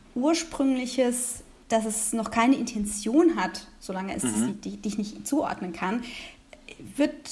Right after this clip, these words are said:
Speaker 1: sofort postuliert, dieses Leben ist feindselig, ist es auf, auf Töten aus und es gibt
Speaker 2: Okay.
Speaker 1: keinen anderen Schluss. Das ist
Speaker 2: Diese
Speaker 1: saulangweilig.
Speaker 2: Zelle ist böse.
Speaker 1: <laughs> Ja, diese,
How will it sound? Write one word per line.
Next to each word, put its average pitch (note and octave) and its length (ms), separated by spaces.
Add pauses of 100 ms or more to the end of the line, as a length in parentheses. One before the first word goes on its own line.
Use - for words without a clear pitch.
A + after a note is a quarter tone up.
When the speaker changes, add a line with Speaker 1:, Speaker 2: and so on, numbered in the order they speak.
(120)
Speaker 1:
sofort C4+ 680
postuliert, C4+ 600 (320)
dieses C4+ 380
Leben B3+ 680
ist G#3 320
feindselig, D4 800
ist - 240
es - 320
auf, G#3+ 420
auf - 260
Töten D4 380
aus A3+ 400
und G3+ 300
es - 160
gibt A3 160
Speaker 2:
Okay. G3+ 180
Speaker 1:
keinen G3+ 280
anderen F#3+ 280
Schluss. - 320 (360)
Das A3 160
ist A3 120
Speaker 2:
Diese C#3 140
Speaker 1:
saulangweilig. C3 240
Speaker 2:
Zelle C3 300
ist A#2+ 320 (280)
böse. C3+ 420 (160)
Speaker 1:
<laughs> - 140
Ja, D4+ 440
diese, - 340